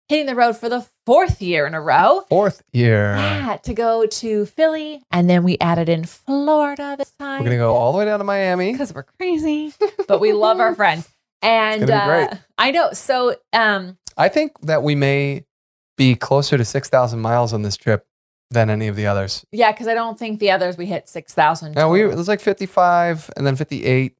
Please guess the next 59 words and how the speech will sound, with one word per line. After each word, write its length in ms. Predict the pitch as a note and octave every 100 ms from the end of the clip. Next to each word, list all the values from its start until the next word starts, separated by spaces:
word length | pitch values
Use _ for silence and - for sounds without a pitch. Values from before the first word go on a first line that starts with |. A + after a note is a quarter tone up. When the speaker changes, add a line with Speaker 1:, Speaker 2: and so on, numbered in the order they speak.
| -
Speaker 1:
Yeah. 260 | F3 D#3+ D3
Speaker 2:
You 80 |
know, 320 | B2 A#2+ A2+ B2
and 180 | D3 B2+
this 160 | C3+ -
one, 140 | C#3
Speaker 1:
Well 180 | F#3+ G3+ G#4+
Speaker 2:
I 80 | D3
think 120 | E3+
the 40 |
last 360 | C#3+ C#3+ E3 -
year's 180 | D#3 B2+
one 160 | B2+
was 100 | A2
the 80 | G#2
shortest 440 | G2+ C#3 B2+ G#2+ -
'cause 160 | G#2+
we 80 | A2
just 140 | A2 _ _ _ _
powered 300 | - A#2 A2+
Speaker 1:
we, 40 | -
Speaker 2:
through. 300 | B2 A2 G2
Speaker 1:
we 140 | A3
powered 400 | A3 C4 C#4+ C#4
through 160 | B3+ A#3
and 160 | G#3
we 160 | G3 F#3
moved 560 | F3 F3 F#3 F#3 E3
to 160 | - G3+
Vegas. 420 | F3+ D#3+ D#3+ -
We 120 | D#3
started 320 | E3 E3 D#3+ D3
four, 180 | - E3+ E3 - _ _ -
Speaker 2:
Oh, 200 | F#3+ G3+
Speaker 1:
four 160 | G3
Speaker 2:
that 140 | F#3 D#3
Speaker 1:
hours 100 | G#3+
Speaker 2:
is 60 |
true. 100 | F3
Speaker 1:
early. 320 | F3+ F#3+ D#3
Speaker 2:
We 160 | C3 C3
definitely, 800 | B2 C#3+ - E3+ E3+ E3 E3 D#3+ -
um, 300 | C3 B2+ B2+
Speaker 1:
We 60 | B2+
cut 120 | A#3
off 140 | G#3+ -
eight 180 | G#3 G#3
hours. 500 | F3+ G3 D#3+ D#3+ - _ _ _ _ _ _
Speaker 2:
Yeah, 180 | - C3 - _ _ _
that's 200 | B2 -
Speaker 1:
At 60 | G3
Speaker 2:
true. 60 | F3+
Speaker 1:
least. 360 | F#3 E3 - -
I 120 | F3+
think 240 | F#3 F3
one, 180 | D#3+ D#3 -
I 140 | E3+
don't 160 | D#3 D#3
know. 240 | C#3 D3+